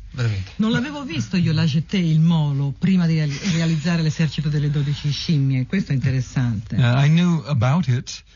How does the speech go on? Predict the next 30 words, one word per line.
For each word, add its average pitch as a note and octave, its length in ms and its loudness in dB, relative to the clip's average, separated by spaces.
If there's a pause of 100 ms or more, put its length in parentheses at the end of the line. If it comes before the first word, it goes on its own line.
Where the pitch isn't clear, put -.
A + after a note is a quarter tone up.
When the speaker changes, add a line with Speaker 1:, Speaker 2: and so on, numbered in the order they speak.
(220)
Speaker 3:
I A#2+ 80 0
saw B2+ 300 0
images C#3+ 420 2
from D3 280 2
it, A2+ 140 2
but A#2+ 300 0
I C3 100 2
didn't C3+ 300 2
want B2 180 2
to B2+ 60 2
look C#3 240 0
at G2 140 2
it. G2+ 200 -4 (580)
Speaker 2:
Ne G#3 600 0
avevo G3 260 -4
sentito F3+ 280 -4
parlare, A#3 400 -2
avevo F3 260 -2
visto F#3+ 280 -4
anche G3 180 -4
alcune F#3+ 260 -2
immagini, G#3+ 560 0
ma B3+ 220 0
non D4+ 180 -12
avevo D4+ 160 -10
mai D#4+ 180 -8
voluto D4 280 -12
vederlo C3+ 480 -6 (180)
Speaker 3:
But, F3 100 0
Speaker 2:
prima. D3 300 0